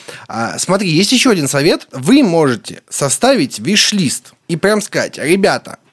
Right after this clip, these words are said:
вот, вот список того, что нужно принести с собой. Э, это работает со свадьбами, почему бы не сделать это с Новым годом?» Вы можете заранее составить список таких вещей и расшарить его всем участникам торжества.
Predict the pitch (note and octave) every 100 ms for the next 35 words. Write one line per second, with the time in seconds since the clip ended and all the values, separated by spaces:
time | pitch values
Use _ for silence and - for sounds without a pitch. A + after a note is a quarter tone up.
0 | _ G#2 C#3 - - C#3 A#3 - - A3
1 | - E3+ - E3+ B3+ D#4 B3 - D#3+ G#3
2 | A#3 F3 D3 C#3+ D3 - C3+ - - F3
3 | D#3+ A2 - _ - G2 E3+ E3+ F3+ F3
4 | F3+ C3 G#2+ D3+ - B3+ C#4+ A#3 A3+ A3
5 | - - - C#3 E3+ F#3 F3+ D#3 F#3 F3+
6 | D#3+ - F3+ F3+ E3+ D#3 G#2+ F2+ - C3+
7 | A#3 A3 F#3 G#3 A3 F#3 F#3+ F#3+ - G#3+
8 | - C#3+ D3 F3+ C3+ B2 C#3 - C4 D#4+
9 | - F3 F3+ F3 C#4 G#3+ D3+ C3+ A#3 F3+
10 | F#3 F3+ - C#3+ D3+ D3+ C#3+ C#3 G2+